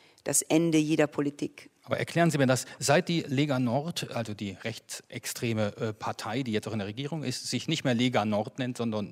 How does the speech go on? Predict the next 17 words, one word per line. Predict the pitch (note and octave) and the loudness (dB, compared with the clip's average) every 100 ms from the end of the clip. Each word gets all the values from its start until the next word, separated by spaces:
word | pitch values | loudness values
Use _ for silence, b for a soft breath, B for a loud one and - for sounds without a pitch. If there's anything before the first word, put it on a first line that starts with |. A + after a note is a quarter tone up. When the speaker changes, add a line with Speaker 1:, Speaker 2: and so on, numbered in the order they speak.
| B2 | -2
Speaker 2:
nur | F3+ | 0
noch | D3 - | 0 0
Lega, | A#2 B2 D#3+ | -2 0 -2
ist | - - | -2 -2
sie | C#3+ | -2
in | C#3+ A#2 A#2+ - | 0 -2 -4 -14
Süditalien | G#2+ C3 D3+ D3 C#3 C#3 C#3+ C3 | -10 -6 -4 -2 -2 0 -2 -4
ganz | C3+ | -6
besonders | - A#2+ B2 G#2+ - B B | -8 -8 -6 -8 -10 B B
erfolgreich. | - E3+ G#3+ - F2+ - | 0 2 2 2 0 0
Wie | A#2+ | -4
kann | B2 | -2
das | A2 A2+ | -2 -2
sein? | D#3+ A2+ | -2 -2
Das | F2 - | -4 -8
klingt | - A#2 D3 | -10 -6 -6
doch | - | -6